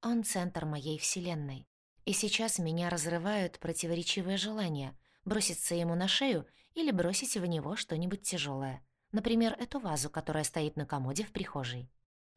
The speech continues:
"Дуешься на меня?" спрашивает он. Ни проблеска вины на лице.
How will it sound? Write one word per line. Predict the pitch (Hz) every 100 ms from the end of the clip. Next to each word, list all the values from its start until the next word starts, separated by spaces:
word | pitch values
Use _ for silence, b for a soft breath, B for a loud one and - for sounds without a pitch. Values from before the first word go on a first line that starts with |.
| -
"Дуешься | 190 226 220 - -
на | 156
меня?" | 147 135 127 127 _ -
спрашивает | - - 147 - 156 165 147
он. | 131 - _ _ _
Ни | 175 170
проблеска | 156 147 175 190 -
вины | 233 277
на | 262
лице. | 165 139 - 127